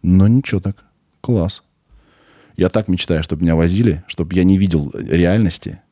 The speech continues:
чтобы у меня был телевизор. Да?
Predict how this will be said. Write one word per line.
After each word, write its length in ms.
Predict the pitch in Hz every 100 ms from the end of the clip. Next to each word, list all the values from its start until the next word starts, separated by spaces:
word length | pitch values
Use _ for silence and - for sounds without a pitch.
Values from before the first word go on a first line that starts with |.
| _
чтобы 220 | - 85 90
у 20 |
меня 120 | 87
был 360 | 82 85 78 -
телевизор. 640 | - 80 80 101 107 - - _ _ _ _ _ _ _ _ _ _ _ _ _ _ _ -
Да? 360 | 80 85 98